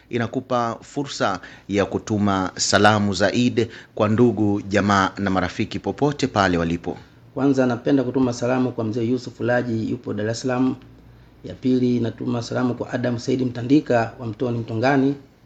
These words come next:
Speaker 2: Tatu, napiga, natuma salamu kwa mama yangu mzazi anaitwa Fatuma Said Mtandika wa pale Rungungu Rufiji, na mke wangu Rehema Salumu Asman Upindo wa Chamazi. Napenda kutuma salamu kwa baba yangu mzazi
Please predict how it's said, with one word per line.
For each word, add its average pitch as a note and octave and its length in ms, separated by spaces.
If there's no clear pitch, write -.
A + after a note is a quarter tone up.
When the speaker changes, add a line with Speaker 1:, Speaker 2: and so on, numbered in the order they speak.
Speaker 2:
Tatu, C3+ 240
napiga, B2 480
natuma A#2+ 360
salamu B2+ 320
kwa A#2+ 220
mama A2+ 220
yangu C3+ 240
mzazi B2 640
anaitwa A#2 840
Fatuma B2 340
Said B2+ 240
Mtandika A#2 480
wa A#2 80
pale A#2 220
Rungungu A#2 380
Rufiji, D3 520
na B2 100
mke A2+ 200
wangu C3+ 640
Rehema C3+ 380
Salumu C3 640
Asman B2+ 440
Upindo A#2+ 500
wa G3 100
Chamazi. B2 540
Napenda B2 300
kutuma C3+ 280
salamu C3+ 280
kwa B2+ 120
baba A#2+ 160
yangu C3+ 200
mzazi A#2+ 540